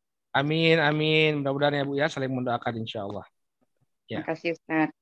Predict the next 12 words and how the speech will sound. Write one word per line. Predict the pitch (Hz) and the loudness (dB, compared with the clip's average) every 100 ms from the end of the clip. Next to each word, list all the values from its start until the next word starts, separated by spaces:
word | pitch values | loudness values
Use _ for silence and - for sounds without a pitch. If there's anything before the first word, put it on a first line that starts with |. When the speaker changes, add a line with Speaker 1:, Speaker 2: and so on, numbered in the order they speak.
| _ _ | _ _
Speaker 2:
Assalamualaikum | 175 170 170 170 - 175 | -4 -2 2 0 0 0
warahmatullahi | 165 160 160 156 160 165 165 | 2 2 2 0 -2 0 2
wabarakatuh. | 160 160 156 156 - 160 156 | 2 0 0 -6 -6 -8 -8
Dan | 165 165 _ _ | -12 -12 _ _
terima | - 151 175 - | -2 2 2 0
kasih | 175 120 | -2 0
Speaker 1:
Waalaikumsalam | 120 | -2
Speaker 2:
juga | 113 | -2
pada | 113 156 - - | -2 0 -2 -4
Speaker 1:
warahmatullahi | |
Speaker 2:
admin. | - 160 151 156 _ _ _ _ _ | 2 4 4 0 _ _ _ _ _
Speaker 1:
Ya. | - | -10